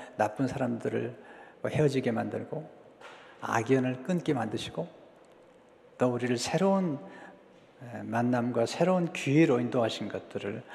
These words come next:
보게 됩니다. 무엇보다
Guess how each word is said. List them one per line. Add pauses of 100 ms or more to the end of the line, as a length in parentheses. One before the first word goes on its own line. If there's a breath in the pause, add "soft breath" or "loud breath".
(480 loud breath)
보게
됩니다. (1900 loud breath)
무엇보다